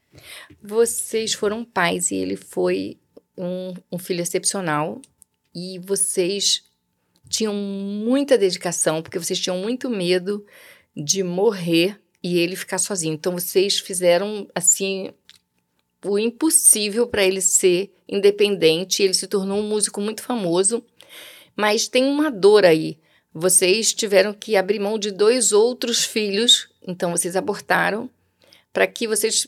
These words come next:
tivessem total dedicação sobre esse filho." Nessa, veio todo mundo normal. E mesmo assim, você tá no medo, é,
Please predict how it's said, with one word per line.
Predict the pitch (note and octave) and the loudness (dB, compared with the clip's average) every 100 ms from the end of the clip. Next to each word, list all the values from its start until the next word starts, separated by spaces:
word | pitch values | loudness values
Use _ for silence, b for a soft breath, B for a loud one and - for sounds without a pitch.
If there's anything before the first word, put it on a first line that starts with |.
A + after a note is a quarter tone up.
| - | -6
tivessem | - G3 G3+ - | -2 0 0 0
total | G#3 A3+ | 0 0
dedicação | A3+ A3+ A#3 G#3+ G#3+ | -2 -4 -4 -4 -2
sobre | G3 G3+ F#3 | -2 -2 -2
esse | - | -4
filho." | G#3 F#3+ D#3+ - | -4 -4 -4 -4
Nessa, | G#3+ B3+ F3+ - - D#3+ E3 _ - | 0 2 2 -2 -6 -8 -10 _ -2
veio | G#3 A#3+ | -2 0
todo | D#4+ E4+ E4+ | 0 0 2
mundo | D4+ D#4+ D4+ | 2 2 2
normal. | D4 B3+ G#3+ G3 G#3 A3 F3 F3 _ _ _ _ _ _ _ _ _ - | 2 0 0 2 2 2 0 -6 _ _ _ _ _ _ _ _ _ -6
E | A3+ A#3+ A#3+ A3+ - _ | -2 -2 -2 -4 -10 _
mesmo | A#3 B3 A#3+ C4+ F#4 F#4+ F#4 | -2 0 4 6 6 4 2
assim, | F4 - - G#3+ A#3+ C#4 | -2 -2 -2 0 0 0
você | A#3+ B3 - - C4+ | 0 4 4 4 0
tá | - | 0
no | C#4+ D4 | 0 2
medo, | A3 F3+ A#3 C#4+ F#3 E3 E3+ - _ _ _ _ _ _ - | 2 2 2 0 0 0 -2 -10 _ _ _ _ _ _ -4
é, | G3+ G#3 G3+ | 0 4 4